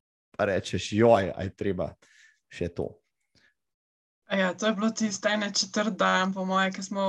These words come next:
Speaker 2: po vrsti snemali, ko smo bili na morju. Um, ko je bil tisti zadnji kader tam pod lučmi, <laughs>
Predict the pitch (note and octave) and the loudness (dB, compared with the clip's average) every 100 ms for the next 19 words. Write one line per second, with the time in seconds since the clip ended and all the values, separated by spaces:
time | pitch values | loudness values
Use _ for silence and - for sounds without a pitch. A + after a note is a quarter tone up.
0 | F#3+ F#3+ F#3 G3 F#3+ F#3+ F#3+ - F#3+ F#3 | -2 -4 -2 -2 -2 -6 -8 -6 -4 -2
1 | G3 G3+ G3 _ - - F#3+ F#3 F#3+ F#3 | -2 -4 -12 _ -16 -8 -8 -4 -2 0
2 | F#3+ G3+ G3+ G#3+ A3 A3+ _ _ _ _ | 0 -2 -4 -2 -2 -4 _ _ _ _
3 | _ _ _ _ - G3 G3 G3 F#3+ F#3+ | _ _ _ _ 0 2 4 4 4 2
4 | F3+ - - _ _ G3 A3 A#3 A3+ F#3+ | -4 -10 -20 _ _ -6 0 4 4 4
5 | G3+ G#3 A3 A3 G#3 G#3 A3 G#3 G#3 G#3 | 4 4 2 2 0 2 0 -2 -4 -4
6 | G3+ G#3 G3+ - B3+ C4 | -4 -6 -2 6 10 10